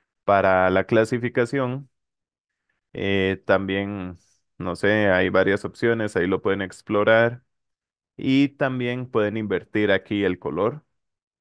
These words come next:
que se vea inverso la escala. Pueden modificar esos valores y hacer varios cambios. Otra información que se puede obtener de esto, clic derecho, eh, crear un histograma.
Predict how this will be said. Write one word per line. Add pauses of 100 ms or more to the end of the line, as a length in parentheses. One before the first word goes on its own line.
(240)
que
se
vea
inverso
la
escala. (380)
Pueden
modificar
esos
valores
y (460)
hacer
varios
cambios. (460)
Otra
información
que
se
puede
obtener
de
esto,
clic
derecho, (880)
eh,
crear
un
histograma.